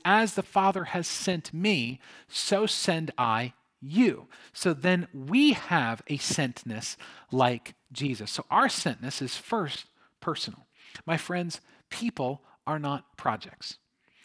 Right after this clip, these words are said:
It is not about what others do.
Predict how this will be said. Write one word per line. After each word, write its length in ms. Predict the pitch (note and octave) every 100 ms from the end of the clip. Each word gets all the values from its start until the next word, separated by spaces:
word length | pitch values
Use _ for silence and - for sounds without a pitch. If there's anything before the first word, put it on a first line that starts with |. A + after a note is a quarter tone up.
| - -
It 100 | F3
is 180 | F3 -
not 360 | F3 F#3+ G#3+ -
about 400 | D#3 F3 D#3+ C#3+
what 180 | D3 -
others 340 | C#3+ C3+ B2
do. 460 | C3 B2 A#2+ G#2 A#2+